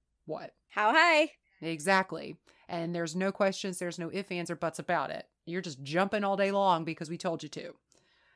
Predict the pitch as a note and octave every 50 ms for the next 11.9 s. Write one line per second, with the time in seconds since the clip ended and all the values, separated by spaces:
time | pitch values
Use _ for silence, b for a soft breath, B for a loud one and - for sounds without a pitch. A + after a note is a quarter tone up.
0 | b b b b b _ - - - - - - - - G3+ F#3+ F#3 F3+ F3+ F3+
1 | F3+ - G3+ - - G3+ G3 F#3+ F3+ - - - D4 F#4 A4 G#4+ D4+ G3 F3 F#3
2 | F#3+ F#3+ - - G#3 G3 E3+ E3+ - - - - - - G#3+ G3+ F#3+ F#3+ F#3 F#3+
3 | F3+ G3+ G#3 D4 E4 - - A3+ E3+ E3 - - F3+ F#3 F3+ E3 - - G#3+ G3
4 | F#3+ F#3 F#3+ G3 F#3 F3+ _ - - - G3 F#3 F#3 F3 F3 G3+ G3+ G#3+ A#3 B3
5 | C#4 - - F#3+ F3+ - - G#3+ A#3 A#3 - B3+ C#4+ D#4 E4+ E4 D#4+ D#4 - A3
6 | G#3+ G3 F#3+ - - G#3+ G#3+ G3+ - - - - A#3+ A3+ A3 - - - - A3+
7 | G3 G3 F#3 - - - - - G3+ G3 G3 - F#3 E3+ F3+ - - F#3+ F#3+ F#3+
8 | G3 F#3+ G3 F#3+ F#3 D#3+ E3 F3+ A3+ A3 _ - - F#3+ F3 - F#3+ F3+ F3 E3
9 | D#3+ E3 - F3 E3+ E3+ - - E3+ E3+ E3+ - - E3 E3 E3 D#3+ D#3+ D#3 D#3
10 | - - E3 D#3 D#3+ D#3+ D#3 D#3 D#3+ E3 D#3+ - E3 D#3+ - - E3+ E3+ - -
11 | D#3+ D#3+ D#3+ - E3+ E3 E3 D#3+ D3+ D#3 D#3 - - E3+ E3+ E3 D#3+ D#3+